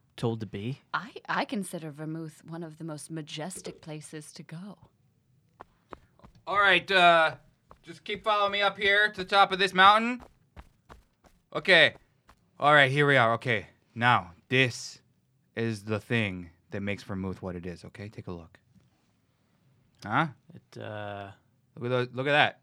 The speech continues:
Speaker 3: A couple trees.
Speaker 1: Yeah.
Speaker 3: A couple rocks.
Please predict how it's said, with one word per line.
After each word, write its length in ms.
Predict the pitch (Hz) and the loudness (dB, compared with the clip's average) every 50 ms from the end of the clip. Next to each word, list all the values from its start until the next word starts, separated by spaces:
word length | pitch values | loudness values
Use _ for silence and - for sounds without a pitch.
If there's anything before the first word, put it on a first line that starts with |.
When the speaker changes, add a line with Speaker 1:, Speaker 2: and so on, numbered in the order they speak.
| _ _ _ | _ _ _
Speaker 3:
A 60 | _ | _
couple 260 | - 131 113 - 131 | -14 -12 -10 -10 -12
trees. 640 | 127 - 147 151 165 170 180 202 185 - - _ _ _ _ _ _ _ _ _ _ | -10 -6 -2 0 2 2 2 0 -2 -6 -18 _ _ _ _ _ _ _ _ _ _
Speaker 1:
Yeah. 300 | - 123 139 131 110 101 | -14 -12 -12 -12 -10 -8
Speaker 3:
A 20 | |
couple 240 | - 131 123 147 147 | -8 -6 -4 -2 0
rocks. 580 | 135 147 165 190 170 - - - - - - | 4 6 6 6 6 4 2 -6 -20 -20 -20